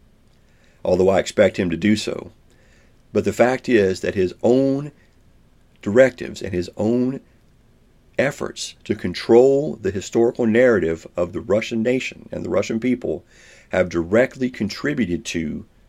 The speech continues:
not only the catastrophe that is the invasion of Ukraine, but to him, the surprise and lack of support and even opposition to that invasion within Russia itself.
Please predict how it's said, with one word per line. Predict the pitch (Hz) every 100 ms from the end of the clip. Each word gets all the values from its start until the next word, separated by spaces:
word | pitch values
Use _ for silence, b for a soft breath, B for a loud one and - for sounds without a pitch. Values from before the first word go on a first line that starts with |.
| _ _ -
not | 107 107
only | 117 107
the | 87
catastrophe | - - 107 117 - 104 92 85
that | 85
is | 85 85
the | 85
invasion | 80 101 101 98
of | 78
Ukraine, | 98 131 - 90 85 - b b b -
but | 101
to | -
him, | 90 135 139 92 98 b b
the | -
surprise | - - - 120 95 90 90 -
and | 87 - _ _
lack | - 101 113 -
of | 98
support | 113 - 127 90 -
and | 101 98 - _ _ -
even | 131 123
opposition | 107 101 92 160 202 -
to | - 80 87 - b b -
that | 101
invasion | 95 82 90 85 90
within | 90 92 113
Russia | 101 95 -
itself. | 82 - 76 - -